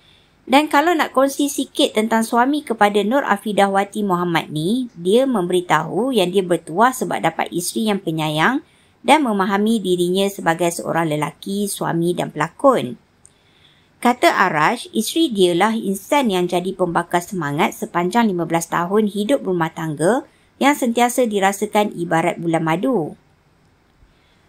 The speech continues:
Asam garam dalam berumah tangga itu biasa bagi pasangan suami isteri, tetapi isteri saya adalah yang terbaik buat diri saya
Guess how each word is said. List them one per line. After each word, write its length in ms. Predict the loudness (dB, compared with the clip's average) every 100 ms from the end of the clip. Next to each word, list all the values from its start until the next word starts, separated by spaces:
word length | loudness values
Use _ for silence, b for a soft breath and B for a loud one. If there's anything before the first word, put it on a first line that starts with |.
| _ -2
Asam 320 | 0 2 0
garam 400 | 2 2 2 0
dalam 400 | 0 0 0 0
berumah 320 | 0 2 0
tangga 320 | 0 0 2
itu 240 | 0 -2 0
biasa 560 | 2 2 0 0 2
bagi 240 | 2 -2 -2
pasangan 480 | -2 0 0 0 0
suami 320 | -2 -2 -4
isteri, 480 | -6 -4 -2 -2 -4
tetapi 560 | -6 -6 -4 -4 -6 -4
isteri 320 | -4 -4 -6
saya 480 | -6 -6 -2 0 0
adalah 400 | -2 -2 0 0
yang 160 | 0 -4
terbaik 560 | -2 0 0 0 -2
buat 160 | -2 -2
diri 240 | -6 -6
saya 480 | -6 -4 -2 0